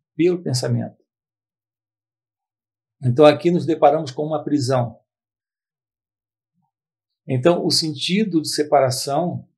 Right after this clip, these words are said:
é esse sentido de dualidade. Eu e você. Você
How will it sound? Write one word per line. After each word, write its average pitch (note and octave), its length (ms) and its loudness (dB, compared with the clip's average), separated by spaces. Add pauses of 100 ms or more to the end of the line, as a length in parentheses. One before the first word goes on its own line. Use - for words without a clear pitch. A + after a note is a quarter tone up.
(1700)
é D3+ 260 6
esse C3+ 240 -2
sentido D3 540 -4
de B2+ 120 -4
dualidade. A#2 720 -4 (1700)
Eu D#3 500 2 (920)
e D3 100 0
você. B2 420 -2 (1900)
Você E3 760 4